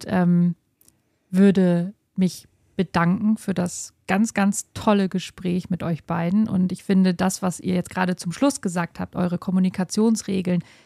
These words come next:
die habe ich hier auch in diesem Raum gespürt. Und, ähm, das war ganz, ganz wertschätzend. Ich fand das nochmal sehr, sehr spannend, vor allen Dingen, wie ihr, also wie eure Haltung ist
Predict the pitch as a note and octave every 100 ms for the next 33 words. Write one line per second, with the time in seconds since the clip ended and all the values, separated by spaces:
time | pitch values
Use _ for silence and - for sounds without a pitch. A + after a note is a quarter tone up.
0 | _ _ - F#3+ G3 F#3+ - G#3 F#3+ F#3+
1 | F#3 F#3 F#3+ F3+ F#3 F3+ F3 - E3 F3
2 | F#3+ - F3 F3 - F3+ F3 E3+ _ _
3 | _ _ F#3+ - F#3 F3 F3+ - _ _
4 | _ G3 A#3 G#3 G3+ F#3 F3+ G#3 - -
5 | B3 - B3+ B3+ A3 - F#3 F#3 - F3
6 | F#3 F3 F3 - _ _ _ _ _ F3+
7 | F#3+ G3 F#3+ F3+ - F#3+ G#3 G#3+ G#3 -
8 | _ - F3 G3 G3+ F#3+ F#3 F#3+ - F#3+
9 | G3 F#3+ F#3+ F#3 F3+ _ _ _ F#3 F3
10 | - F3+ D#3+ - F3+ G#3 B3 A#3+ C4 -
11 | -